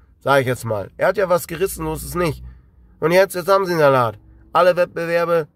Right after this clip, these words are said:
läuft's nicht. Und wenn Dortmund das Ding heute Abend rockt, dann sieht's für die Bayern richtig schlecht aus, dass sie nicht mal die Meisterschaft holen. Und dann haben sie das Triple. Dreimal nix. Ja, richtig geil. Da muss man, da muss man sich echt doch fragen, wie dumm sind die da?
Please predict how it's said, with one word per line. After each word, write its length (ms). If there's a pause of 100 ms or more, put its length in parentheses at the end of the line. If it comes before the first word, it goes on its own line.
läuft's 480
nicht. 180
Und 260
wenn 120
Dortmund 300
das 100
Ding 100
heute 220
Abend 240
rockt, 320 (360)
dann 120
sieht's 180
für 80
die 80
Bayern 240
richtig 240
schlecht 220
aus, 100
dass 120
sie 60
nicht 140
mal 100
die 80
Meisterschaft 580
holen. 120
Und 120
dann 280 (640)
haben 200
sie 60
das 100
Triple. 460 (800)
Dreimal 500
nix. 520 (340)
Ja, 80
richtig 360
geil. 320 (200)
Da 80
muss 120
man, 100
da 120
muss 180
man 120
sich 100
echt 120
doch 100
fragen, 300 (240)
wie 100
dumm 180
sind 160
die 80
da? 200